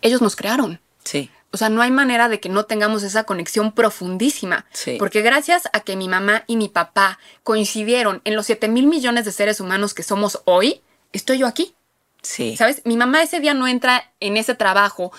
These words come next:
Speaker 1: no cumple en esa entrevista, conoce a otro güey,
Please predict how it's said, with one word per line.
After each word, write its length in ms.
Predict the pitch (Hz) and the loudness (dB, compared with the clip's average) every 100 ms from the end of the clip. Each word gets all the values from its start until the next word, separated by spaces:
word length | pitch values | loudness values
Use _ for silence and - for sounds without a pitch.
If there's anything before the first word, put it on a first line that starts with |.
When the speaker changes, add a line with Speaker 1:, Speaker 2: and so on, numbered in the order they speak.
| - - | -16 -4
Speaker 1:
no 160 | 233 | 0
cumple 280 | 294 254 254 | 2 2 2
en 80 | 240 | 0
esa 140 | 220 | 0
entrevista, 640 | 247 247 185 202 - 233 - _ _ _ | -2 -2 -4 -2 2 0 0 _ _ _
conoce 400 | - 220 262 311 | -2 0 2 4
a 80 | 277 | 2
otro 220 | 262 226 | 2 -2
güey, 340 | 190 214 415 | 2 2 2